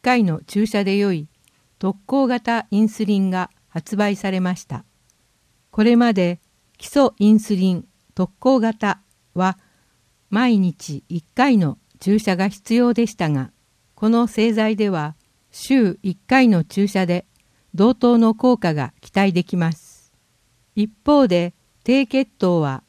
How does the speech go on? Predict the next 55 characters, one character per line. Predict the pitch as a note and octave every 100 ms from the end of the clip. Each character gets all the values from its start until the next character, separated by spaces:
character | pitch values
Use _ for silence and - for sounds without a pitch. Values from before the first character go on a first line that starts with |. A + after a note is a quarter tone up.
| _
注 | - G#3+
射 | G#3+ G#3+ G3+
後、 | F#3+ F3+ _ _ _ _
二 | - - -
日 | C4
目 | C4 B3+
か | A#3+
ら | A3 E3+ -
四 | G3+
日 | G#3+ B3 B3+
目 | B3+
に | A#3 A3+ -
起 | E3+
こ | C4+
り | B3+
や | C4
す | - C#4+
い |
傾 | A3+ F#3 F#3+
向 | G#3 G3
が | F#3
あ | G3+
る | G3+
た | E3
め、 | D3 C#3 - _ _ _ _ _ _ _
そ | - G#3
の | A#3+
利 | A#3
用 | A#3 A#3
に | A#3 A3+
は | F3+ D3 -
注 | - D4+ C#4+
意 | F3+
が | D#3+
必 | - _ -
要 | G3 F3+
で | E3 D#3+
す。 | - - _ _ _ _ _ _ _ _ _ _ _ _
基 |
礎 | - C#4 B3+ -
イ | A#3
ン | A3
ス | A3+
リ | G#3 G#3+
ン | F#3+ _ _ -
特 | G3+ -
効 | C#4 C4
型 | B3+ B3+ B3
に | B3
つ | A3
い | B3+ G#3+
て、 | D#3+ D3 D3 _ _ _ _
体 | G3 G#3+
質 | G#3+ - -
や | G#3 F#3+ F#3+